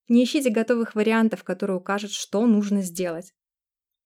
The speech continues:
Слушайте себя и замечайте, что вы сделать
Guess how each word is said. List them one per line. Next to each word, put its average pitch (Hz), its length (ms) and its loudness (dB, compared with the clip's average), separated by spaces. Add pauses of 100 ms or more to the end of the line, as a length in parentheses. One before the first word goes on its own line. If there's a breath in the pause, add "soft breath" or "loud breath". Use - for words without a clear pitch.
(200)
Слушайте 226 520 -2
себя 196 440 -6
и 214 160 -4
замечайте, 208 580 -2
что - 220 -8
вы 208 100 -4
сделать 202 500 -10